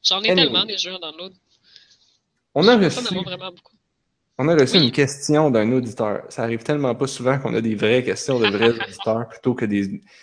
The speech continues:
Speaker 2: des questions de notre auditeur habituel
Speaker 1: Ouais.
Speaker 2: et mystérieux, Narfinski,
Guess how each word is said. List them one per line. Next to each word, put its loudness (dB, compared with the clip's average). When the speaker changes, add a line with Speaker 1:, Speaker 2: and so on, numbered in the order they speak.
Speaker 2:
des 0
questions 2
de 0
notre 0
auditeur 4
habituel 4
Speaker 1:
Ouais. -2
Speaker 2:
et 2
mystérieux, 0
Narfinski, 2